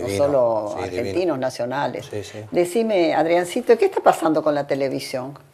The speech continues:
Speaker 1: ¿Ha bajado el encendido?
Speaker 2: Sí, bajó el encendido. Pero yo en, en ese sentido,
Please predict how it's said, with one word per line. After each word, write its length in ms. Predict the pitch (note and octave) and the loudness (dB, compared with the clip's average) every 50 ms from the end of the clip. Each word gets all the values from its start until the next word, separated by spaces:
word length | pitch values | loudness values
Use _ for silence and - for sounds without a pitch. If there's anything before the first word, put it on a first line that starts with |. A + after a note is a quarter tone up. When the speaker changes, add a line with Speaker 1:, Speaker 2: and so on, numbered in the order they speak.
| _ _ _ - - | _ _ _ -12 -8
Speaker 1:
¿Ha 40 | G#3 | -6
bajado 320 | G#3+ - - C4+ C4 A#3+ A3+ | -6 -4 -2 0 0 2 2
el 60 | G3+ | 2
encendido? 680 | F3 D#3 - E3 D#3 E3 E3+ G#3 B3 F4 F4 A3+ B2+ - - - - - _ _ _ _ _ _ _ _ _ _ _ _ _ _ _ _ _ _ _ _ | 0 0 2 0 0 2 2 0 0 0 -2 -6 -8 -10 -16 -20 -20 -20 _ _ _ _ _ _ _ _ _ _ _ _ _ _ _ _ _ _ _ _
Speaker 2:
Sí, 220 | - - E3 D#3 | -10 -6 -4 -2
bajó 280 | D3 D#3 D3+ - - A2+ | 0 -2 -2 0 -2 -2
el 60 | G#2+ | -2
encendido. 440 | G#2 G2 - G2+ G2 G2+ G2 F#2+ F#2+ G2+ - - - - - - - - - _ _ - - | -4 -8 -10 -10 -10 -10 -10 -12 -12 -14 -18 -20 -20 -20 -20 -20 -20 -20 -20 _ _ -18 -10
Pero 140 | - E3 E3 | -6 -4 -2
yo 140 | E3 F3+ F3+ | 0 2 2
en, 100 | F3+ F3 | 2 0
en 140 | - C#3+ | 0 -2
ese 200 | C#3+ C#3+ C#3+ D3 | -2 -2 -2 -4
sentido, 520 | C3+ - B2+ A#2+ C3+ C3+ C3+ C3+ B2+ A#2 | -4 -4 -4 -2 0 4 6 6 6 4